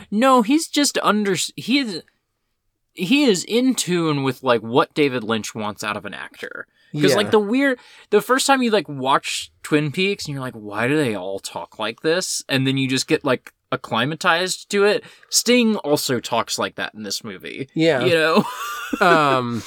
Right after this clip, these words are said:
Speaker 2: yeah, and then, but the other thing is that there's, like, multiple dream sequences, including, like, fever dreams and the waking dream that Paul has and stuff.
Speaker 1: Yeah.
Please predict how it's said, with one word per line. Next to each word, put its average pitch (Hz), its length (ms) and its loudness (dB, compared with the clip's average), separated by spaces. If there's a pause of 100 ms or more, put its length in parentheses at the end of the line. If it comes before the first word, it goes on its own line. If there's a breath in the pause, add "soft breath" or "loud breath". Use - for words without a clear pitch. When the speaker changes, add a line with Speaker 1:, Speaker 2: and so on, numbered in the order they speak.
(1300 loud breath)
Speaker 2:
yeah, 147 260 6
and 147 180 0
then, 160 160 6 (340 loud breath)
but 180 300 4
the 202 100 4
other 220 220 6
thing 160 180 0
is 135 200 0
that 131 260 0
there's, 127 200 2
like, 117 220 0 (200)
multiple 160 720 2
dream 120 400 -2
sequences, 117 720 -4
including, 156 520 2
like, 123 340 0 (100)
fever 160 420 4
dreams 127 640 0
and 127 240 0
the 123 60 4
waking 123 480 0
dream 113 440 -2
that 110 220 -6
Paul 107 320 0
has 95 400 -10
and 98 140 -12
stuff. 151 100 0
Speaker 1:
Yeah. 120 280 0